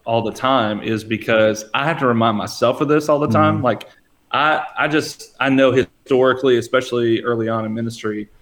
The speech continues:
Speaker 1: so much of what I focused on was how can, you know, Greg accomplish this task, or how can Ron help me with this specific thing?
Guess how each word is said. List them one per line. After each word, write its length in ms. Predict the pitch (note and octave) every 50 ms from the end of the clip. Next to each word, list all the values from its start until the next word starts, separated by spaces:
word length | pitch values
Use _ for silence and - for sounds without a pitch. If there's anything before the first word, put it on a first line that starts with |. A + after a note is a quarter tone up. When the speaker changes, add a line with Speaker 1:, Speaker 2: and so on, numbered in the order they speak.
| _ _ _ _
Speaker 1:
so 200 | - - C#3+ C3+
much 260 | C3+ C3 C3 B2+ -
of 220 | C3 A#2+ A2+ G#2+ G#2
what 560 | G#2+ A2+ A2+ A#2 A2+ A2 - - - _ _ _ _ _ _ _ _ _ _ _ _ _ _ _ _ _ _ _ _ A#2
I 240 | A#2+ A#2+ A#2+ A#2 A#2
focused 480 | A#2 - C3+ B2+ B2 B2+ B2 A2+ -
on 480 | - A#2 B2+ C3+ C3 A2 G#2+ G#2+ G#2+ G#2
was 600 | A2 A2 A2+ A2+ A2 A2 A2 A2 - - - - - _ _ _ _ _ _
how 240 | - - - C3+ C3+
can, 600 | C3+ - D#3 C#3+ C3+ B2+ A#2+ A#2+ A#2 A2 A2+ - _ _
you 120 | - A#2+ A2+
know, 240 | A2+ G#2+ G2+ G#2+ G#2
Greg 560 | - - B2 A2+ B2+ B2+ C3 B2+ B2 A2+ A2+
accomplish 440 | A2+ - - B2 A#2 A#2 A#2 A2 -
this 140 | A2+ A2
task, 440 | - - A#2+ A2+ G#2+ G#2+ G2+ - -
or 60 | G#2+
how 160 | G#2+ A#2 B2+ C3
can 220 | - C3 A#2 A2+
Ron 300 | A2+ A#2 A#2+ A#2+ A#2 A2+
help 200 | A2+ A#2+ A#2 A2
me 80 | A#2 A2+
with 160 | A2+ A2 -
this 180 | A#2+ A#2 A2+ -
specific 500 | - - B2 - B2+ A#2 A2 F#2+ - -
thing? 380 | A#2+ A#2 A2+ A2 G#2+ G2+ -